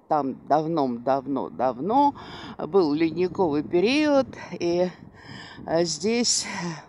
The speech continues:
короче, он весь холмистый. То есть, что не присуще нашей местности ленинградской, она обычно, посёлки и города обычно такие, как блин, ровные. А здесь вот всё на таких горочках, холмах.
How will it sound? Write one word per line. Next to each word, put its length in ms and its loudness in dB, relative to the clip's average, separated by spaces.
короче, 460 4
он 120 0
весь 280 0
холмистый. 1080 0
То 80 0
есть, 200 2
что 400 -2
не 160 0
присуще 600 -2
нашей 340 0
местности 600 -2
ленинградской, 920 0
она 240 -4
обычно, 540 -4
посёлки 500 -2
и 80 2
города 460 4
обычно 420 -2
такие, 340 -2
как 220 0
блин, 460 0
ровные. 760 0
А 180 4
здесь 300 0
вот 160 -6
всё 200 -2
на 160 4
таких 460 -4
горочках, 640 -2
холмах. 800 -2